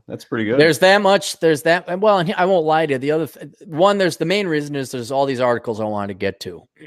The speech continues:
Speaker 2: <clears throat> to show that I'm not losing it, I'm not insane. Uh, but it's also that it's easier to do podcasts than to write, because to write a good quality article takes at least three hours.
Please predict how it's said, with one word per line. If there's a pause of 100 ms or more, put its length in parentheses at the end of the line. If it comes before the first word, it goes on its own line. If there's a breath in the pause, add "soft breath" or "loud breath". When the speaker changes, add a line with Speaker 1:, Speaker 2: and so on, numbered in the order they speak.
Speaker 2:
<clears throat>
to
show
that
I'm
not
losing
it,
I'm
not
insane. (600)
Uh, (100)
but
it's
also
that
it's (240)
easier
to
do
podcasts
than
to
write, (420)
because
to
write
a
good
quality
article
takes
at
least
three
hours.